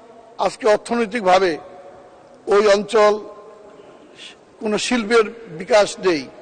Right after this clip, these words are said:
একটিমাত্র সুগার মিল ছিল, সেটিও আজকে বন্ধ হয়ে গেছে গত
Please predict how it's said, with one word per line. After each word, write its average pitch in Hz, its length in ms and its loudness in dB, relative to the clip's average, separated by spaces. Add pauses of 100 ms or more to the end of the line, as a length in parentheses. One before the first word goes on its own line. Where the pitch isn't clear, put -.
(640)
একটিমাত্র 240 720 0
সুগার 220 420 0
মিল 226 120 -4
ছিল, 226 300 0
সেটিও 214 500 0 (800)
আজকে - 260 -6
বন্ধ 202 260 2
হয়ে 208 220 4
গেছে 196 200 0
গত 180 300 -2